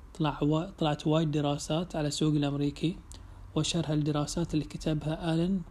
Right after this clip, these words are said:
بوتشمان عقب ما درس السوق من ألفين واثنين لألفين وستة، واستنتج بأنه هو أكيد وبدون أي شك كان في insider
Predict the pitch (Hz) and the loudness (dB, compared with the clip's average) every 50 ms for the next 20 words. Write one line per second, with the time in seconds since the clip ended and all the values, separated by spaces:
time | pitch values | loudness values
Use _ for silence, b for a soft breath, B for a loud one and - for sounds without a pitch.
0 | - - 170 160 156 - 160 - - 151 151 151 190 240 - - - - - - | -4 0 0 0 0 -2 -4 -2 0 0 2 2 0 -2 -4 -6 -12 -16 -16 -18
1 | B B B B B B B B B B B B B B - - - - - 185 | B B B B B B B B B B B B B B -14 -14 -14 -6 -2 0
2 | 170 151 165 151 147 156 156 156 151 147 160 165 160 - - 151 - - - 170 | 0 2 2 0 2 2 2 2 2 2 2 0 0 0 -2 -2 -2 0 2 2
3 | 175 196 180 180 165 160 156 156 151 - - 170 160 160 160 - - 160 165 180 | 2 2 2 2 2 2 0 0 -2 0 2 2 2 2 2 2 2 2 4 4
4 | 196 180 160 165 160 156 143 - 160 156 156 151 - 160 - - - 165 196 262 | 2 2 2 2 0 0 -2 0 0 0 0 0 0 -2 -4 -2 -2 -2 -2 -2
5 | - - - B B B B B B B B B - 143 - - - 170 175 160 | -6 -12 -16 B B B B B B B B B -8 -6 -4 0 2 2 2 2
6 | - 185 202 196 170 156 151 175 156 160 160 160 160 - - 170 - - 196 - | 2 0 0 0 0 0 -2 0 0 2 2 0 0 -2 -6 -8 -6 -6 -6 -6
7 | - - - - - - - 185 185 180 160 143 156 147 143 151 147 143 170 170 | -6 -10 -10 -10 -8 -4 0 2 4 4 4 2 0 0 0 0 0 2 4 4
8 | 165 165 - - - - 196 190 180 165 156 - - - - 208 233 220 - - | 4 2 0 -4 -4 0 2 2 4 2 0 0 -2 0 2 2 2 0 -2 -8
9 | - - - - - 180 190 175 170 - - 190 190 214 185 175 165 - - 175 | -18 -18 -12 -6 -2 0 0 0 0 2 2 2 2 2 0 -2 -2 0 0 0
10 | 165 160 151 156 | 0 2 0 0